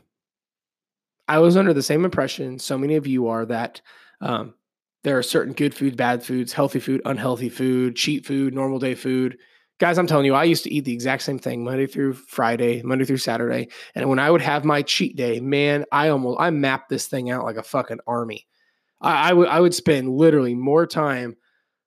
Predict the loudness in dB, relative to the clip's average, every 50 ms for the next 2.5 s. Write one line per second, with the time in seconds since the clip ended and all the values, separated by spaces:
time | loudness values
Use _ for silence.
0 | _ _ _ _ _ _ -4 -4 -2 0 4 4 4 6 4 2 2 2 0 0
1 | 0 -2 -2 -4 -2 -4 -4 -2 0 2 2 2 2 2 2 0 0 0 -2 -6
2 | -6 -6 0 2 4 4 4 4 2 0